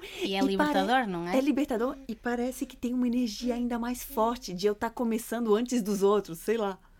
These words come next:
Speaker 2: Não sei como explicar, mas
Speaker 1: Sim, mas eu percebo.
Speaker 2: Né?
Speaker 1: A-, acho que é,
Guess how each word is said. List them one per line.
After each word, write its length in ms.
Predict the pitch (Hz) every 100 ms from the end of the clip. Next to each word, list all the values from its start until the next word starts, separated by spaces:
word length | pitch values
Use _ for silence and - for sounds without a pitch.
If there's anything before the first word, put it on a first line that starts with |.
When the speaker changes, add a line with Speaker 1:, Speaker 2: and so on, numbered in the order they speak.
| - - - -
Speaker 2:
Não 80 | 196
sei 140 | 208 254
como 100 | 233
explicar, 340 | 214 226 208
mas 140 | 190
Speaker 1:
Sim, 200 | 185 196
mas 200 | 190 190
eu 80 | 190
percebo. 420 | 175 - 190 170 170
Speaker 2:
Né? 420 | 208 208 294 381 - - - _
Speaker 1:
A-, 140 | 185 -
acho 260 | 202 208 - -
que 180 | - 226
é, 200 | 226